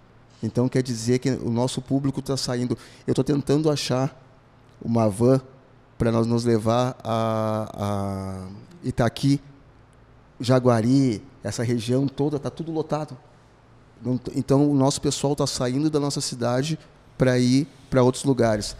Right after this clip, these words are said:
Mas a gente tem que também, claro que a gente tem uma consciência que a gente vai entrar no debate, tudo, mas a gente vai ter que voltar nessa consciência e dizer, enquanto a gente achar que o carnaval é despesa,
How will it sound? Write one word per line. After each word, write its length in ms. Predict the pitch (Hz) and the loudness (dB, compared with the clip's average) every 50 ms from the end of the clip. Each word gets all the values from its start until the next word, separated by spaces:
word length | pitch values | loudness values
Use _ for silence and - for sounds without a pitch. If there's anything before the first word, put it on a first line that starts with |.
| - - - - - | -16 -20 -20 -10 -4
Mas 260 | - 123 120 123 127 131 | 0 2 4 4 4 4
a 40 | |
gente 280 | 127 123 135 139 - - | 2 2 0 0 0 0
tem 200 | - 139 139 139 | 0 0 0 0
que 60 | 135 | 0
também, 340 | - 139 120 110 110 120 131 | -2 0 0 0 0 0 -2
claro 280 | - - 113 113 120 120 | -4 -4 -4 -4 -4 -4
que 80 | 117 | -6
a 20 | 104 | -10
gente 80 | - | -10
tem 120 | - 107 110 | -10 -10 -8
uma 220 | 110 110 107 104 | -8 -8 -10 -10
consciência 420 | - 110 107 - - 107 120 117 | -10 -12 -14 -12 -10 -8 -8 -8
que 80 | - 107 | -8 -8
a 20 | |
gente 120 | 95 - 104 | -8 -6 -4
vai 80 | 98 | -4
entrar 160 | 98 - 104 104 | -4 -2 -2 -2
no 80 | 107 | -2
debate, 520 | 101 107 92 104 110 131 123 113 - - - | -2 -4 -4 -4 -4 -2 -2 -4 -4 -4 -2
tudo, 300 | - 117 131 135 127 - - - - - - - - | 2 2 2 2 2 -2 -6 -12 -20 -20 -20 -14 -6
mas 260 | - 107 113 113 107 | -2 0 0 0 0
a 20 | 113 | -2
gente 220 | 117 120 - - | -4 -4 -2 -2
vai 100 | 123 110 | -2 0
ter 140 | - - 113 | 0 -2 -2
que 140 | - - 120 | -2 -2 0
voltar 760 | 113 117 113 113 - - 113 117 127 131 - - - - - - | 0 0 0 0 0 -2 -2 -2 -2 -4 -6 -12 -20 -20 -12 -8
nessa 180 | 110 110 - 113 | -8 -6 -6 -4
consciência 520 | - 117 113 - - 113 113 120 117 - | -4 -4 -4 -4 -2 -2 -2 -2 -2 -2
e 20 | 123 | -4
dizer, 380 | 120 113 107 107 110 104 98 - - - - - | -4 -4 -2 0 0 0 0 -2 -8 -12 -8 -6
enquanto 380 | 113 107 - 131 127 120 - | -6 -2 2 2 2 4 2
a 40 | 156 | 0
gente 220 | 143 147 143 - | 0 -2 -2 -2
achar 640 | 139 127 - - 113 110 110 107 - - - - - - | -2 -2 -2 -2 0 0 -2 -2 -6 -10 -18 -20 -10 -8
que 80 | - | -6
o 40 | 117 | -2
carnaval 640 | - 113 113 113 113 107 101 101 107 110 110 104 - | -2 0 0 0 0 -2 -2 0 2 2 2 2 0
é 120 | - 107 | -2 -4
despesa, 640 | 101 110 - - - 104 101 110 120 123 - 131 | -4 -4 -8 -6 -2 0 0 2 2 0 -2 -4